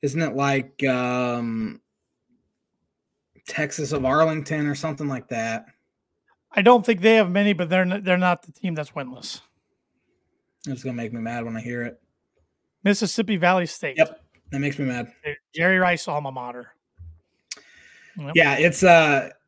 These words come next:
Speaker 1: I, I mean, you look at the low majors, it, it's tough to win these days. Um, but then, then you look at a team like McNeese State, who I,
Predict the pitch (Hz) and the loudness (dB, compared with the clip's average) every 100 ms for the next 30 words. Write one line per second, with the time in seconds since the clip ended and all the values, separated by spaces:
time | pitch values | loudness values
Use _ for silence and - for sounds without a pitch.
0 | _ 170 170 180 180 170 170 165 156 151 | _ -2 0 2 2 2 2 4 4 2
1 | 147 151 147 147 139 139 135 135 147 151 | 2 4 4 4 2 2 0 0 -2 -2
2 | 156 - - 143 135 135 123 123 123 117 | -2 -4 -4 -4 -2 -4 -4 -4 -6 -6
3 | - 117 113 110 - - - 117 113 110 | -6 -6 -4 -6 -12 -16 -10 -6 -4 -4
4 | 110 110 127 - 151 147 147 156 156 151 | -4 -6 -6 0 0 0 -2 -2 0 -2
5 | 160 147 147 147 139 139 139 143 147 139 | -2 -2 -2 -4 -4 -4 -6 -4 -4 -4
6 | - 143 131 107 135 127 117 104 | -8 -6 -6 -8 -8 -6 -8 -12